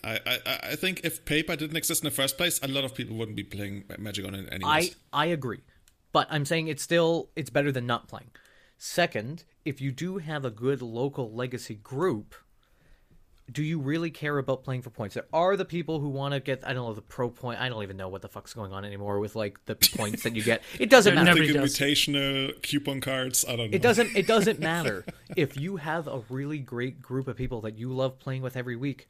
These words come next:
Speaker 2: do you need to run a sanctioned tournament? And the answer is maybe not, right? Gold bordered Force of Wills still look like Force of Wills. Gold bordered Cradles look like Cradles.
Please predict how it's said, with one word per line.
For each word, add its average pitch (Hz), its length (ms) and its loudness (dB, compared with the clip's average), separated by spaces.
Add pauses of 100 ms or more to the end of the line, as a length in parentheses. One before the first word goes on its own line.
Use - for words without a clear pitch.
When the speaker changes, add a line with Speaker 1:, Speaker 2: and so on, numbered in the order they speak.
(100)
Speaker 2:
do 131 140 -2
you 143 200 -2
need 139 240 -6
to 131 80 -6
run 117 240 -4
a 107 60 -6
sanctioned 107 360 -10
tournament? 107 380 -14 (340)
And 135 120 -2
the 139 100 0
answer 143 180 -2
is 143 140 -4 (180)
maybe 113 360 -6
not, - 340 -12 (280)
right? 175 240 -2 (340)
Gold 147 260 2
bordered 170 280 -2
Force 190 240 -4
of 175 100 -2
Wills 180 340 0
still 143 220 -2
look 156 200 -4
like 156 160 -4
Force 143 240 -4
of 139 60 -2
Wills. 131 320 0
Gold 135 240 -4
bordered 143 260 -4
Cradles 139 380 -2
look 120 180 -6
like 123 140 -2
Cradles. 113 500 -2